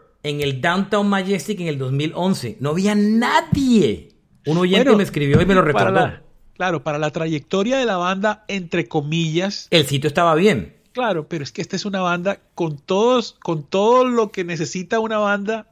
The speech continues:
Speaker 2: para no irle bien en Colombia. Es que ser metal norteamericano. Esas dos, ya. <laughs>
Speaker 1: Sí, usted, usted, usted del metal sabe mejor que nadie. Korn,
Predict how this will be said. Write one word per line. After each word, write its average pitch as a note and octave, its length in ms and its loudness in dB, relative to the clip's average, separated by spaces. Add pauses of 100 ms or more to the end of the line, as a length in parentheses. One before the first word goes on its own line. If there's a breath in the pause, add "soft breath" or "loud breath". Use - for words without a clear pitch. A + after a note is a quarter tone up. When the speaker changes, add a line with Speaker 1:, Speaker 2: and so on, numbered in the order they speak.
Speaker 2:
para D3+ 260 -4
no D#3 280 0
irle F3+ 300 0
bien F3+ 420 -6
en F3 120 -12
Colombia. F3 460 -4
Es B2 180 -14
que - 140 -20
ser E3+ 320 0 (320 soft breath)
metal D#3+ 460 -2 (100)
norteamericano. D#3 800 -4 (120)
Esas F3+ 360 -4
dos, A3+ 420 -2
ya. C3+ 320 -4 (220)
<laughs> - 1000 -10
Speaker 1:
Sí, C#3+ 260 -4
usted, C3+ 200 -4
usted, D3+ 180 -6
usted E3 200 0
del F3+ 160 2
metal D3+ 280 0
sabe D3+ 200 -2
mejor C3 280 -2
que C3 120 -4
nadie. G#2+ 400 -6 (200)
Korn, G#3+ 500 6